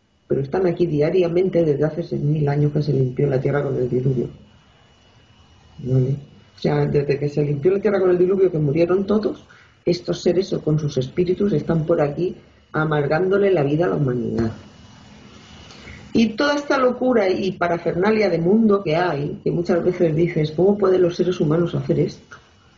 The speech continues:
Pues son inducidos por, por estas entidades a través de, de los humanos, las fisuras emocionales que tienen. Si tú tienes tus debilidades emocionales, pues ellos las aprovechan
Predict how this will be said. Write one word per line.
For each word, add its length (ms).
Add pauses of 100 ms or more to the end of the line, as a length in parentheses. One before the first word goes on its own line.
(260)
Pues 140
son 300
inducidos 920 (920)
por, 200 (120)
por 160
estas 340
entidades 800 (280)
a 160
través 520
de, 320
de 420
los 220
humanos, 400
las 180
fisuras 360
emocionales 600
que 120
tienen. 400 (800)
Si 160
tú 140
tienes 300
tus 200
debilidades 720
emocionales, 720
pues 160
ellos 180
las 180
aprovechan 760